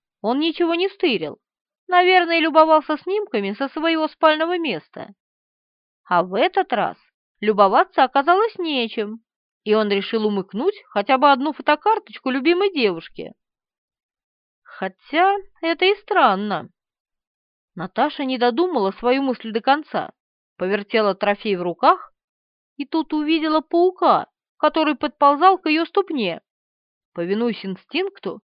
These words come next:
она подобрала под себя ноги, и тут... в комнату вошел Покровский. "Что это, черт побери, вы тут делаете?"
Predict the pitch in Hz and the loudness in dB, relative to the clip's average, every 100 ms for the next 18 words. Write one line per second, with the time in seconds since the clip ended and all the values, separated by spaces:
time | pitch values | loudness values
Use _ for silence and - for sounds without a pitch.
0 | _ - 208 262 262 240 247 254 302 302 | _ -4 2 2 2 2 6 6 6 2
1 | - 254 269 285 403 381 226 254 254 - | -6 2 2 2 0 0 -2 -4 0 4
2 | 415 427 - _ _ _ _ _ _ _ | 4 2 -12 _ _ _ _ _ _ _
3 | _ - - - 226 370 349 226 - 143 | _ -20 -20 -2 0 0 0 -6 -8 -12
4 | - 175 180 - 330 294 339 349 359 233 | -10 0 0 2 0 4 2 2 0 0
5 | - - - - _ _ _ _ _ _ | -2 -18 -20 -20 _ _ _ _ _ _
6 | _ _ _ _ _ _ _ _ _ - | _ _ _ _ _ _ _ _ _ -20
7 | - - 214 220 220 277 - 285 262 _ | -20 -6 0 2 2 -2 -2 2 2 _
8 | 269 262 277 285 277 302 277 247 339 320 | 0 2 4 2 2 -2 -4 0 4 4
9 | 196 175 160 - - | 2 -2 -6 -14 -14